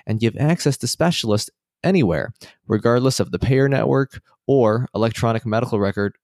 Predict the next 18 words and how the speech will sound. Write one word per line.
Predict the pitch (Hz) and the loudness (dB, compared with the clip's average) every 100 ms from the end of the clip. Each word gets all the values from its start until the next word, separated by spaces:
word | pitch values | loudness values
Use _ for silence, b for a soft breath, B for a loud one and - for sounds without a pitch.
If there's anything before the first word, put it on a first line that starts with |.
| _ | _
or | 175 160 | 0 2
E | 113 104 | 2 2
M | 98 95 | 2 2
R | 90 | 0
for | 90 92 | -2 -6
short, | 95 92 - _ _ | -2 -2 -2 _ _
that | 80 | -6
will | 90 | -2
be | 113 | 0
used. | 160 - - - B B B B B - | 0 0 -6 -12 B B B B B -2
Now, | 123 127 | 0 2
for | 143 | 4
those | 170 | 4
of | 202 | 4
you | 165 | 4
who | 143 | 4
don't | 123 90 | 4 2
know, | 101 107 85 85 | 2 2 2 -2